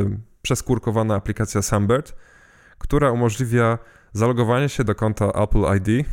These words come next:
przez tą aplikację trzecią, podkreślam, i skorzystanie z takiej farmy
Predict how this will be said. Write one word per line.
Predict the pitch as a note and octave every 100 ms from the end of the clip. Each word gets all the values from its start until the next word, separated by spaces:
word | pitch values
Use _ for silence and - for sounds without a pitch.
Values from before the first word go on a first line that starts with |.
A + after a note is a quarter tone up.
| -
przez | - A2+ -
tą | F#2+
aplikację | F#2 - - - F#2
trzecią, | - F2+ - A#2+ G3 - - - -
podkreślam, | - G#2 - D3+ G3 - - - - - C3
i | D3 D#3 - - _ _
skorzystanie | - B2 A#2 - C3+ B2
z |
takiej | - - G2+
farmy | - A#2+ C3 A#2 A2+